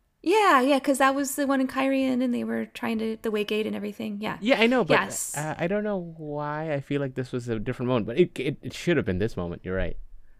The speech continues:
Speaker 1: It was episode seven. Yeah, no, no, yeah.
Speaker 2: I know the
Speaker 1: Um,
Speaker 2: moment. I'm just thinking about the person that you're, uh,
Speaker 1: Oh, yeah, no, this is Matt. This is the innkeeper, um, watching episode seven live. And when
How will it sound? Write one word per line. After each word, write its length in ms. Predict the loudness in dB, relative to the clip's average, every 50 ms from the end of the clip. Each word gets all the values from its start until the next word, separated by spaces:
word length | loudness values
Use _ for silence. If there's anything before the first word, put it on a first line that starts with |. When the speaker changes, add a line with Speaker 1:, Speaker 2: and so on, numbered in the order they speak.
| -16 -12 -4 0
Speaker 1:
It 100 | 0 2
was 240 | 2 2 2 2 0
episode 240 | -2 -4 -4 -6 -6
seven. 240 | -6 -6 -8 -10 -12 -16 -20 -10 -2
Yeah, 180 | 2 4 6 6
no, 220 | 6 6 6 6
no, 240 | 6 4 2 0 0
yeah. 220 | 0 2 4 4 6
Speaker 2:
I 60 | 6
know 120 | 6 8
the 120 | 8 8 8
Speaker 1:
Um, 40 | 8
Speaker 2:
moment. 280 | 8 6 6 4 2 2 2
I'm 80 | 2
just 240 | 2 2 0 -4 -8 -2 0
thinking 240 | 0 0 2 0 2
about 260 | 4 4 4 4 2
the 80 | -4
person 640 | -2 -2 -2 -2 -2 -4 -6 -6 -6 -8 -10 -12 -10
that 140 | -10 -8 -8
you're, 160 | -8 -10 -12 -14 -14 -12 -10
uh, 220 | -10 -10 -12 -14 -16 -18 -20 -20 -20 -20 _ -20 -20 _ -20 _ _ 4
Speaker 1:
Oh, 200 | 6 6 8 8
yeah, 140 | 6 4 6
no, 140 | 4 4
this 220 | 4 4 2 0 0
is 140 | 0 2 4
Matt. 340 | 4 6 6 4 4 2
This 140 | -2 -4 -4
is 80 | -4 -2
the 120 | -2 0
innkeeper, 600 | 0 0 0 -2 -6 -6 -2 -2 -2 -2 -2 -4 -2 0
um, 480 | 2 2 2 2 0 0 -2 -6 -6 -4
watching 680 | 0 2 2 2 2 -2 -4 -2 -2 -2 -4 -4 -4 -6
episode 360 | -6 -8 -6 -6 -6 -6 -4
seven 360 | -2 0 0 0 -2 -6 -8 -6
live. 500 | -4 -4 -4 -4 -4 -6 -8 -10 -14 -16 -10 -8
And 360 | -6 -6 -6 -6 -8 -8 -10 -10 -12 -12
when 680 | -10 -8 -6 -6 -6 -6 -6 -6 -6 -6 -8 -8 -10